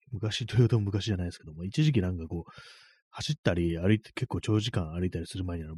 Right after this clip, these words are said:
バームっていうね、あの、ブイエーエーエムですね。あの、まあ、それも確かにアミノ酸とか入ってるね、こう、スポーツドリンク的なやつだったんですけども、あれを飲んでる時あっ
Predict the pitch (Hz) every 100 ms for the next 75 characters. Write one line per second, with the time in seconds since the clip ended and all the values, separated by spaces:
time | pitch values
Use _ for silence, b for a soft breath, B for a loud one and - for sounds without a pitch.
0 | 90 123 160 95 78 - - 78 82 _
1 | 87 85 110 123 - 120 110 113 104 101
2 | 110 92 80 - - 80 - _ - 82
3 | 85 95 90 117 104 131 - 95 110 110
4 | 104 113 104 110 104 92 85 - 80 78
5 | 85 80 80 b b b - - 104 -
6 | 107 101 - 104 95 92 - - - -
7 | - 82 80 - - 82 80 - B B
8 | B B B B B 113 165 165 175 101
9 | 90 90 87